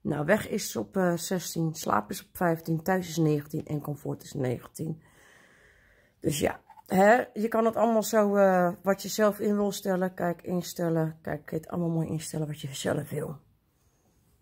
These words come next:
Nou, al zal ik zeggen, ik wil deze op achttien hebben. Kijk, kan ik die op achttien zetten. Zal ik deze op twintig willen hebben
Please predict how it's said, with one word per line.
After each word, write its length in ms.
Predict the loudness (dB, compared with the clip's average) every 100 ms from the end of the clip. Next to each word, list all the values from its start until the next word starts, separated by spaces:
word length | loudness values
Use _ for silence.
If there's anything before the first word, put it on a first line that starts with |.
| _ -4
Nou, 240 | -2 -2 -6 _ -4
al 200 | 0 2
zal 200 | 2 2
ik 120 | 2
zeggen, 280 | -2 -4 -4
ik 120 | -8
wil 160 | -4 0
deze 280 | 2 2 -2
op 100 | -10
achttien 360 | -10 -6 -2 0
hebben. 400 | 0 0 -4 -4
Kijk, 440 | -4 -4 -8 -20 _
kan 140 | -8 -4
ik 100 | -2
die 100 | -2
op 140 | -2
achttien 300 | -6 0 0
zetten. 380 | 0 -2 -2 -6 -10 -20 -20 -20 -12
Zal 220 | -2 2
ik 60 |
deze 200 | 4 2
op 100 | -2
twintig 320 | -2 0 2 2
willen 220 | 2 2
hebben 260 | 0 -4